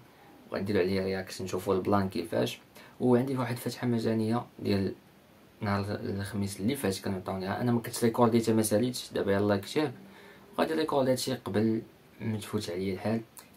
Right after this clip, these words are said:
حيت مابقى والو على نهار الخميس تقريباً، بقى غير نهار. ونشوفو تاني ميزاجور جديد شنو غيحطو لينا في باكاجات يوم الخميس. اوكي، بلا ما نطول عليكم بزاف، اللي كيشوفني اول مره تنساو واحد لايك، subscribe، comment،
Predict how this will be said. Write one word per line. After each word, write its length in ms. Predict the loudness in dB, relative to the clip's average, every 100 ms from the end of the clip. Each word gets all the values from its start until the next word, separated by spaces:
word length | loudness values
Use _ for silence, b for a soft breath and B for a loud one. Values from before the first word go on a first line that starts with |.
| -8
حيت 220 | -6 -4
مابقى 260 | -2 2 2
والو 180 | 4
على 140 | 2 0
نهار 240 | -2 -2
الخميس 360 | -4 -4 -4 -4
تقريباً، 320 | -4 -4 -2
بقى 240 | -4 -2
غير 140 | -2 0
نهار. 340 | 0 0 -2 -6 B B B B B B
ونشوفو 360 | -2 0 -2 -2
تاني 280 | -2 -2
ميزاجور 480 | 0 2 4 6 6
جديد 160 | 4 2
شنو 240 | 2 0
غيحطو 380 | 0 -2 0 2
لينا 300 | 4 2 0
في 60 | -2
باكاجات 520 | -2 0 0 0 -2
يوم 140 | -4 -4
الخميس. 480 | -4 -4 -6 -8 -14 B B
اوكي، 140 | -4 0
بلا 140 | 2
ما 60 | 2 0
نطول 240 | 4 4
عليكم 240 | 4 2
بزاف، 260 | 0 2 2
اللي 120 | 0
كيشوفني 360 | -4 -2 0 2
اول 200 | 2 4
مره 220 | 4 2
تنساو 300 | 0 -6 -6
واحد 220 | -6 -4
لايك، 200 | -6 -6
subscribe، 380 | -8 -10 -8 -8
comment، 340 | 0 2 2